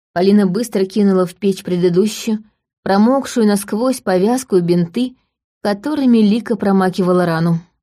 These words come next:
К тому моменту, как в дом вошли Матвей и Степан, они втроём уже сидели возле стола, как ни в чём не бывало.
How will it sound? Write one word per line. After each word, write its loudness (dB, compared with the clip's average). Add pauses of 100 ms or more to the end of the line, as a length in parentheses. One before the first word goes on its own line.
(280)
К -20
тому 2
моменту, 0
как -2
в -4
дом 2
вошли -2 (160)
Матвей -2
и 0
Степан, -4 (500)
они 0
втроём 0
уже 2
сидели 2
возле 0
стола, -2
как -4
ни 2
в -6
чём 0
не 2
бывало. -2